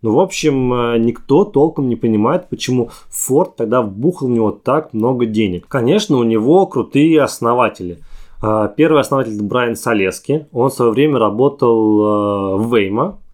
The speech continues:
Это подразделение Google, которое делает беспилотные автомобили. И отвечал там за всю железную часть. Второй сооснователь — это Питер Рэндалл.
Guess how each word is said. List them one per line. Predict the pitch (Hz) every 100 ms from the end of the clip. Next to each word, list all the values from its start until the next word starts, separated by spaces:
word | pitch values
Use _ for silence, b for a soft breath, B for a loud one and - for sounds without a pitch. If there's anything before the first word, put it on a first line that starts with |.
| _ _ _ _
Это | 120 -
подразделение | - 110 107 127 120 110
Google, | 117 117 113
которое | 110 117 107 101
делает | 113 110 104 98
беспилотные | 101 - 117 110 110
автомобили. | - 107 101 104 98 b b
И | 135
отвечал | 190 123 - 156 185
там | 135 120
за | 107
всю | - 165
железную | 107 107 131 123 117 107
часть. | 104 90 - _
Второй | - 120 180
сооснователь — | 208 170 147 135 131 117
это | 113
Питер | 110 143 -
Рэндалл. | 107 95 95 151 175